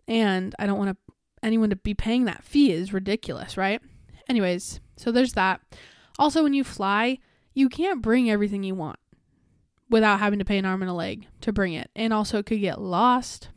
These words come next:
I'm not messing with that. So, okay, and then going, backtracking a little bit, when I graduated college, my gift from my parents was that they were gonna send me to Las Vegas. They were gonna pay my way to go to Las Vegas.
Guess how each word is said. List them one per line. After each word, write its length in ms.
I'm 180
not 160
messing 300
with 100
that. 280
So, 540
okay, 260
and 140
then 120
going, 440
backtracking 560
a 60
little 160
bit, 240
when 100
I 80
graduated 500
college, 640
my 200
gift 280
from 120
my 100
parents 500
was 140
that 120
they 120
were 120
gonna 180
send 200
me 100
to 100
Las 320
Vegas. 880
They 80
were 60
gonna 140
pay 220
my 160
way 160
to 80
go 80
to 60
Las 240
Vegas. 500